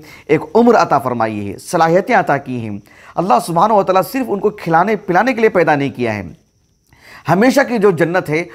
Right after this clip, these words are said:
उसको हासिल करने के लिए भी अल्लाह रब्बुल आलमीन ने उनको सलाहियतें अता फरमाई हैं।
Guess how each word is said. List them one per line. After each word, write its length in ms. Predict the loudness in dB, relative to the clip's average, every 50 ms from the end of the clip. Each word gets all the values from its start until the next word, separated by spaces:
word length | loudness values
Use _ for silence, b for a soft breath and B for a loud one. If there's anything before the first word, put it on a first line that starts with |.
| B B B
उसको 280 | -6 -6 -4 -2 -2 -2
हासिल 360 | 0 2 0 0 0 -2 -4
करने 260 | -2 -2 -2 -2 -2
के 80 | -2 0
लिए 120 | 0 0
भी 80 | 2 2
अल्लाह 220 | 0 2 0 0 0
रब्बुल 220 | 0 0 0 0
आलमीन 280 | 0 0 0 -2 -2 -2
ने 60 | -4
उनको 240 | -4 -4 -4 -4 -4
सलाहियतें 420 | -4 -2 -2 0 0 0 0 0
अता 160 | 0 0 0 -2
फरमाई 320 | -2 -2 -2 -2 -2 -2
हैं। 200 | -4 -6 -8 -10